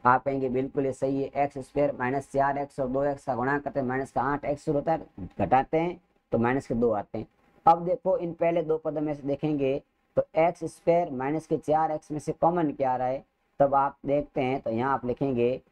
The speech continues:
कि sir यहाँ से common आ रहा है एक्स square, Sorry only x common आ रहा है। एक्स common ले लेंगे तो यहाँ तो बचेगा X और चार के साथ वाला X बाहर निकल गया तो यहाँ बचा only चार।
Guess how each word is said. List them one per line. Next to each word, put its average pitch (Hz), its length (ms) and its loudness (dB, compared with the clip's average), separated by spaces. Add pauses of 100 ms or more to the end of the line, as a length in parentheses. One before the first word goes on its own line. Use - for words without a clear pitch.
(180)
कि 127 60 2
sir 143 260 0
यहाँ 123 240 -2
से 131 160 -6
common 131 380 0
आ 117 120 -2
रहा 120 100 0
है 127 200 -4
एक्स 131 280 -4
square, - 380 -4 (440)
Sorry 135 260 6 (120)
only 151 240 0 (100)
x - 180 -6
common 107 320 -2
आ 104 100 0
रहा 104 100 -2
है। 127 100 -10 (600)
एक्स 185 300 2
common 175 280 0
ले 160 160 2
लेंगे 151 300 0 (200)
तो 117 60 -6
यहाँ 135 220 0
तो 170 100 0
बचेगा 151 520 0
X 151 320 -4
और - 640 -2
चार 160 320 2
के 185 140 -2
साथ 156 220 -2
वाला 151 180 0
X 151 220 -6
बाहर 143 240 2
निकल 143 220 -4
गया 131 320 -2 (340)
तो 104 40 -2
यहाँ 135 340 2
बचा 131 320 -2 (120)
only 123 380 0
चार। 90 280 -2